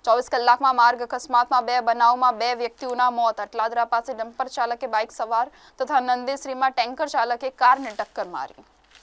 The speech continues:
"રીપેમેન્ટ કરો, નહીંતર સ્યુસાઇડ કરતા સુધી તમને હેરાન કરીશું." ઓનલાઈન લોન આપનારની જાળમાં યુવાનો ફસાયા.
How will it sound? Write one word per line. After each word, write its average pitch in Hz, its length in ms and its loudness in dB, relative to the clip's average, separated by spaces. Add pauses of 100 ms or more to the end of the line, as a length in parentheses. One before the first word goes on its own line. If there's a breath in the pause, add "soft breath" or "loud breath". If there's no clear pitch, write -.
(1160 soft breath)
"રીપેમેન્ટ 359 560 2
કરો, 311 220 6
નહીંતર 269 380 0
સ્યુસાઇડ 269 540 0
કરતા 233 320 2
સુધી 233 280 -6
તમને 214 280 -4
હેરાન 208 360 0
કરીશું." 240 400 -10
ઓનલાઈન 220 420 -6
લોન 220 240 -8
આપનારની 240 1040 -4
જાળમાં 226 520 2
યુવાનો 226 460 -2
ફસાયા. 180 560 -8